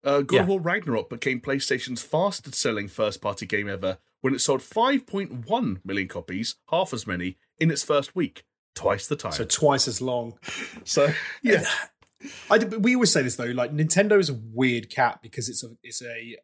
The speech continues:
Speaker 3: um, it's like a contained audience. You're not vying for, like, um, different people. So, like, you've got Xbox, PlayStation, like, sort of fighting it out, and then you've got P C gamers who come into that.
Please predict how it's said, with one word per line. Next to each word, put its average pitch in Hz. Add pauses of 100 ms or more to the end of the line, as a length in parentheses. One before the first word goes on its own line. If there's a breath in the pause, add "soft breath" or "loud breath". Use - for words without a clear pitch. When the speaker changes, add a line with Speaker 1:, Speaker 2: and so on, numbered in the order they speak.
(120)
Speaker 3:
um, 117 (540)
it's -
like 127
a -
contained 151
audience. 120
You're 127
not 135
vying 120
for, 127
like, 117
um, 117 (100)
different 113 (420)
people. 117
So, 123
like, 113
you've 110
got -
Xbox, 117
PlayStation, 110
like, 104
sort 110
of 104
fighting 110
it 107
out, 110
and 104
then 113
you've 107
got 113
P 123
C 113
gamers 113
who 110
come 113
into 110
that. 113